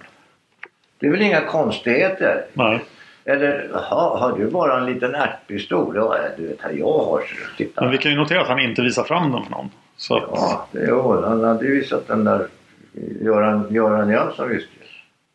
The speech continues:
Speaker 2: Okej, så då skjuter han första skottet. Det träffar Palme i ryggen.
Speaker 1: Ja.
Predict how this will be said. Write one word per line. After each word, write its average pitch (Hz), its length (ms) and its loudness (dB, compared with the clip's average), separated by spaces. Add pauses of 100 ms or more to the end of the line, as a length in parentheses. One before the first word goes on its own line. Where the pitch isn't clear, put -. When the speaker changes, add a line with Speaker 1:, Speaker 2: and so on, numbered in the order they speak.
(140)
Speaker 2:
Okej, 131 300 0
så 147 140 -2
då 143 60 -2
skjuter 143 220 0
han 131 100 4
första 151 340 0
skottet. 127 680 -2 (100)
Det 127 100 2
träffar 113 220 0
Palme 113 300 -2
i 101 40 -6
ryggen. 104 380 0 (1120)
Speaker 1:
Ja. 80 360 -4